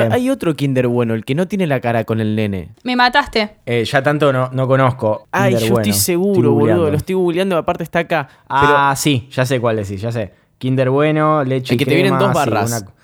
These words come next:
Speaker 3: exactamente, sí. No es el que estábamos hablando siempre, pero sí, ya sé cuál es el que está diciendo.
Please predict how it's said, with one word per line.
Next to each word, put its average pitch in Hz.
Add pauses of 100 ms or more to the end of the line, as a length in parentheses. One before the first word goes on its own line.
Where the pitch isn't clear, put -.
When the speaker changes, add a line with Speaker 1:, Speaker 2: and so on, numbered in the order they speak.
(240)
Speaker 3:
exactamente, 113
sí. 104
No 123
es 156
el 139
que 117
estábamos 127
hablando 120
siempre, 143
pero 107
sí, 104
ya 104
sé 110
cuál 110
es 110
el 104
que 98
está 113
diciendo. 131